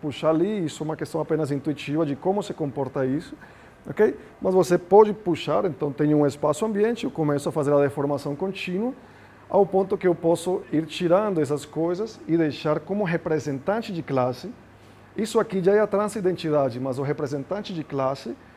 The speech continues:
é uma trança que tem todas as cordinhas verticais bem bonitinho, ok? Então,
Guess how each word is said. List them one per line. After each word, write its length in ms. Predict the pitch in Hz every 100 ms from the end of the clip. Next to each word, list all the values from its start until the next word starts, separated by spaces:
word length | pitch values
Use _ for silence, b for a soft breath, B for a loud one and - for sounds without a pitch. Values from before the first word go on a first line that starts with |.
| B -
é 80 |
uma 180 | 175 185
trança 340 | 180 165 175 202
que 100 | 180
tem 140 | 175
todas 300 | 165 226 226
as 120 | 196
cordinhas 380 | 185 160 160 170
verticais 460 | 160 - 151 151 151
bem 120 | 196
bonitinho, 460 | 190 165 - 120 110 - - - - -
ok? 240 | 127 214 - B B B B 165
Então, 300 | 220 254